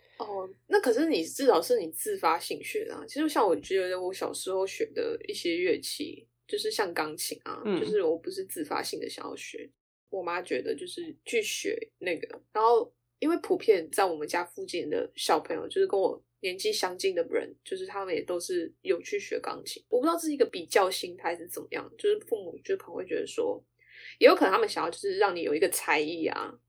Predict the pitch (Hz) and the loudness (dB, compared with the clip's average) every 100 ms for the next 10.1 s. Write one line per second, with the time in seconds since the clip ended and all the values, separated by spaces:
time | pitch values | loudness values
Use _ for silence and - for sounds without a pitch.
0 | - 165 139 131 147 117 165 180 170 - | -2 2 2 2 2 2 0 2 4 2
1 | - - - - 190 180 170 180 185 185 | 0 -6 -6 -4 -2 -2 -6 -8 -4 -2
2 | 175 160 - - - 170 - - - - | 0 -2 -6 -2 0 0 -6 -10 -10 -8
3 | - - - - - 196 - - - - | -8 -8 -8 -12 0 2 2 0 -4 2
4 | 180 143 156 - _ _ _ - 269 277 | 2 2 -4 -12 _ _ _ 2 6 8
5 | 285 202 139 131 185 170 151 151 143 147 | 10 8 6 4 4 4 6 4 4 2
6 | 147 165 185 - 143 123 127 127 127 135 | 0 0 -4 2 4 4 2 0 -2 -2
7 | 139 - - _ _ _ _ _ - 226 | -2 -4 -14 _ _ _ _ _ 4 6
8 | 220 208 202 196 196 - 143 165 156 160 | 8 8 8 8 8 6 6 8 8 6
9 | 135 113 - 139 131 139 151 160 156 - | 0 -2 0 2 4 2 2 4 4 2